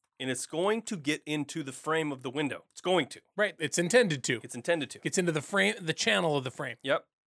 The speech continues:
Speaker 1: So there's these little holes at the bottom of the window that are called weep holes. And the water comes out those holes, and as water comes in, it goes out. That allows the window frame to drain. They're supposed to be there.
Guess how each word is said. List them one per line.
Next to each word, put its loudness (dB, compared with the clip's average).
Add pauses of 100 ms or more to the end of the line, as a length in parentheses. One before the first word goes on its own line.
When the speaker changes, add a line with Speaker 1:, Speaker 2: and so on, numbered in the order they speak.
(140)
Speaker 1:
So -2
there's -4
these -8
little 4
holes 4
at -8
the -6
bottom 2
of -10
the -4
window -2 (1120)
that -2
are -2
called -4
weep -4 (160)
holes. 0 (140)
And -6
the -2
water 2
comes -4
out 2
those -4
holes, -6 (140)
and -4
as -6
water 2
comes -8
in, -2
it -20
goes -6
out. 0 (200)
That 0
allows 2
the -4
window 0
frame -2
to -14
drain. 2
They're -18
supposed 0
to -4
be -4
there. 2